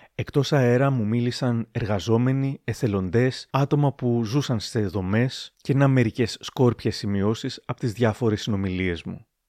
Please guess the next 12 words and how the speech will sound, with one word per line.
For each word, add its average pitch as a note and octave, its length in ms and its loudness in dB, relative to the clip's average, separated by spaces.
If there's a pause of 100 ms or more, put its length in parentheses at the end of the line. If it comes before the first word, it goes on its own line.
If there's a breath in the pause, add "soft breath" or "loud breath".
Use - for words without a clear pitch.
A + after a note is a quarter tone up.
(160)
Εργαζόμενος. A2 1040 0
Αναγκαζόμασταν A#2+ 840 0
να B2 120 0
βάζουμε B2 400 2
παιδιά A2+ 340 0
στην B2 220 -4
απομόνωση. A2+ 800 -2
Για G#2 200 0
πολύ A#2 340 0
καιρό. F2+ 500 -6
Κακοποιητικές A2+ 840 0
συμπεριφορές. A#2+ 840 0